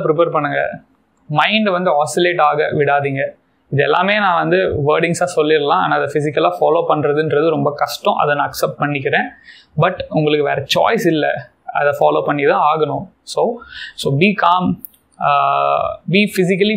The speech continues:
present at one particular point. ஒரு கொஸ்டின் சால்வ் பண்றீங்க, ஒரு, ஒரு concept படிக்கிறீங்கன்னா அதுல மட்டும் யோசிச்சுட்டு இருங்க. இதை நான் படிக்காம விட்டேன்னா என்ன ஆகும், நான் exam ஒழுங்கா எழுதாத விட்டேன்னா என்ன ஆகும், அந்த மாதிரியான thoughts வேணாம். And, uh, முடிஞ்ச அளவுக்கு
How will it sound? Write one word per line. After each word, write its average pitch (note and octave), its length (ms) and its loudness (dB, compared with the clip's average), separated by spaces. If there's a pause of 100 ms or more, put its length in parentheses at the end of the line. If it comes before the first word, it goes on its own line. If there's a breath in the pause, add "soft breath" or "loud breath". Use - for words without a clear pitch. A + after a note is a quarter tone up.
present G#3 400 0 (100)
at F#3 60 -2 (120)
one F3+ 120 0
particular E3 480 0
point. D3 280 2
ஒரு C#3+ 120 -2
கொஸ்டின் E3 300 0
சால்வ் D#3+ 220 0
பண்றீங்க, D3 420 -2
ஒரு, C#3+ 160 -2 (420 loud breath)
ஒரு D3 200 2 (140)
concept E3+ 300 2
படிக்கிறீங்கன்னா D#3 480 0
அதுல D#3 220 0
மட்டும் D#3 220 0
யோசிச்சுட்டு D3+ 320 -2
இருங்க. C#3 180 0 (340)
இதை D3 100 2
நான் D3 180 0
படிக்காம F3+ 320 0
விட்டேன்னா E3 300 0
என்ன D3+ 160 0
ஆகும், C#3+ 180 -4
நான் C#3 120 -2
exam E3 240 0
ஒழுங்கா F3 240 0 (240)
எழுதாத D#3 280 2
விட்டேன்னா D3+ 320 0
என்ன C#3+ 160 0
ஆகும், C#3 300 -2
அந்த D3+ 120 -2
மாதிரியான D3 440 0
thoughts C#3+ 320 -2
வேணாம். C3+ 320 0 (640 soft breath)
And, C#3+ 240 -2
uh, C#3 180 0
முடிஞ்ச A#3+ 300 2
அளவுக்கு A3 340 0